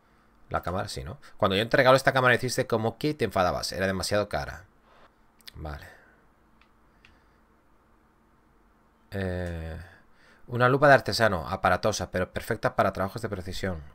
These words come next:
Interesante. Sí, sí, me mola. Ya está, estos son libros y no dice nada más.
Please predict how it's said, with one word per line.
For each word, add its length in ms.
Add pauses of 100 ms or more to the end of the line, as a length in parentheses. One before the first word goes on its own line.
(140)
Interesante. 720 (600)
Sí, 160
sí, 160 (540)
me 80
mola. 480 (480)
Ya 80
está, 300
estos 180
son 180
libros 600
y 140
no 80
dice 180
nada 160
más. 460